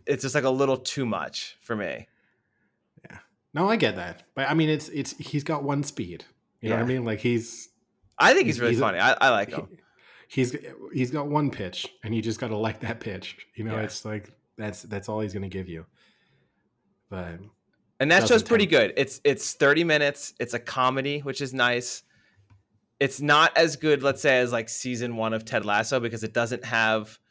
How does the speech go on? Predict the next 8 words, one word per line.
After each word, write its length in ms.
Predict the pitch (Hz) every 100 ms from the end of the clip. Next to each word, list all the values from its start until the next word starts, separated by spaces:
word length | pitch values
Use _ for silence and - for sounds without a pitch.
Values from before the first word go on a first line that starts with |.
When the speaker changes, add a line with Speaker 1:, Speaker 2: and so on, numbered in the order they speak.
| _ _ _ 110
Speaker 1:
that, 360 | 117 110 -
like, 240 | 117 107 101 -
warm-heartedness 1080 | 107 110 113 110 113 110 117 120 127 131 -
that 200 | 131 -
Ted 180 | 131 110
Lasso 340 | 113 117 117
also 420 | - 101 110 131
had 340 | 120 113 113